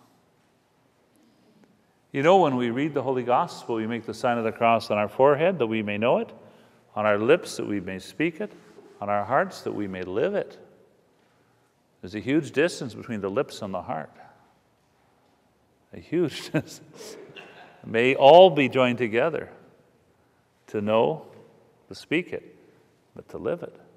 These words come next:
That's like we think of the the wonderful prayer is said to deacons when they're ordained, when the gospel book is given to them. "Receive the gospel of Christ, whose herald you now are.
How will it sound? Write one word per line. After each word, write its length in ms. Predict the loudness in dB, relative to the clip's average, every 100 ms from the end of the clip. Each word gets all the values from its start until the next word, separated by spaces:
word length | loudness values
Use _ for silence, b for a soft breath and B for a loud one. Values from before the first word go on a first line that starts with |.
| _ _ _ _ _ _ _ _ b b b _
That's 200 | -4 2
like 220 | 2 2
we 80 | -6
think 260 | -6 -6
of 160 | -6 -8
the 260 | -8 -10 -12 b b b _
the 40 | -6
wonderful 440 | -2 0 -2 -4
prayer 280 | -4 -2 -2
is 100 | -2
said 160 | -4 -4
to 80 |
deacons 440 | -6 -8 -6 -10 -8
when 120 | -8
they're 100 | -6
ordained, 500 | -8 -6 -8 -8 -10
when 140 | -12
the 100 | -12
gospel 520 | -4 0 0 -2 -8 -6
book 220 | -6 -10
is 100 | -12
given 300 | -10 -8 -8
to 100 | -12
them. 240 | -14 -16 -20 b b b b b
"Receive 460 | -16 -6 -4 -2 -2
the 80 | 2
gospel 480 | 4 4 0 -6
of 160 | -6 -6
Christ, 480 | -4 -2 -2 -8 -10
whose 240 | -8 -8
herald 480 | -4 0 2 0 -2
you 180 | -6 -4
now 280 | -2 0 0
are. 440 | 0 0 -4 -10